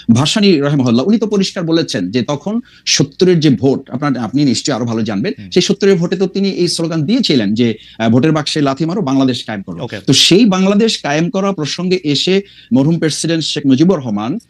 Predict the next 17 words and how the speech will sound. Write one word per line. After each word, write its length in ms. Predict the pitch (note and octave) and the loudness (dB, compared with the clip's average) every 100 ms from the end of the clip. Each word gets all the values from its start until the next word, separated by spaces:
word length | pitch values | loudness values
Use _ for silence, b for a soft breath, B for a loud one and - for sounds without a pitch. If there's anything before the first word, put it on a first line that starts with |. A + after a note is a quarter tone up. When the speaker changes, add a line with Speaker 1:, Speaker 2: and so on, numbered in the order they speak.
| _ - | _ -2
Speaker 1:
উনি 180 | G3+ A#3 | 2 2
তো 140 | A#3 | 2
বাংলাদেশের 460 | F#3+ G3 G3 G3+ G3 | 0 0 -2 -2 -4
স্বাধীনতা 380 | - F3+ G3 F#3+ | -2 -2 -2 -4
উনি 120 | F#3 | -6
শেষ 220 | - - | -6 -6
পর্যন্ত 380 | G#3 F#3 A#3+ C#4+ | -4 0 0 2
তো 160 | A3+ | 0
চান 160 | - A2 | 0 -2
নাই। 80 | G#2 | -4
সাতই 180 | F3+ G#3+ | -4 -2
মার্চে 320 | G3 F#3 G3+ | -2 -2 -2
উনি 180 | E3+ E3+ | 0 -2
ভাষণ, 320 | D#3 D3+ F3+ | -2 -4 -4
তার 120 | E3 | -4
পরবর্তী 400 | D3+ E3 F3+ F3+ | -4 -2 -2 -2
সময়গুলো 460 | F3 E3 E3 D#3+ | -4 -2 0 2